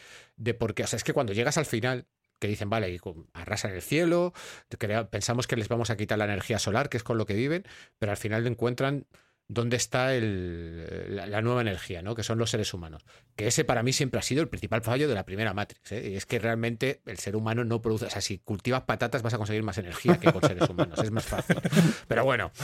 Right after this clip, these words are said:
Speaker 1: eso es la típica discusión que se puede tener de Matrix. Si compras el concepto, pues dices, "Ya está, llegas a eso". Entonces, claro, tú, yo cuando termino los cortos digo, "Pues claro, ¿cómo no vas a llegar a eso? Si es que los hemos tratado como la mierda",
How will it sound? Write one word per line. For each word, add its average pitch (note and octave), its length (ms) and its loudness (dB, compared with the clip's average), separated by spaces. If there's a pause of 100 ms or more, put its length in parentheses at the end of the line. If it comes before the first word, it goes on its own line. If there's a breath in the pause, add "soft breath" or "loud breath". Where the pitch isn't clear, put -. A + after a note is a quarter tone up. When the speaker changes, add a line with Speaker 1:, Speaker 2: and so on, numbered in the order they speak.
(280 loud breath)
Speaker 1:
eso A#2 180 2
es A#2+ 100 0 (160)
la A#2 160 0
típica B2 400 2
discusión B2 400 0
que A#2 80 -2
se B2 80 0
puede A2+ 180 2
tener A2+ 180 0
de G#2+ 100 2
Matrix. F#2 260 -2
Si G2 80 -6
compras G#2+ 300 0
el A#2 80 0
concepto, A2+ 500 -2
pues G2 140 -4
dices, F#2 200 -6
"Ya F2+ 100 -6
está, - 180 -12
llegas G#2+ 300 -2
a E2+ 60 -6
eso". - 200 -10 (800 soft breath)
Entonces, - 200 -10
claro, C3+ 180 0
tú, B2 120 0
yo A2+ 100 0
cuando C#3 220 2
termino G#2+ 260 0
los B2 140 0
cortos D3 320 0
digo, G2+ 320 0
"Pues - 140 -16
claro, - 320 -2
¿cómo A#2+ 180 2
no D#3+ 80 4
vas C3 160 0
a G2 60 -2
llegar E2+ 180 -6
a E2+ 80 -4
eso? E3 220 -4
Si - 100 -6
es A2 80 -2
que D3+ 120 2
los C3 120 0
hemos C3 180 0
tratado A#2 300 0
como A#2 200 -2
la E2 100 -8
mierda", G#2+ 420 -2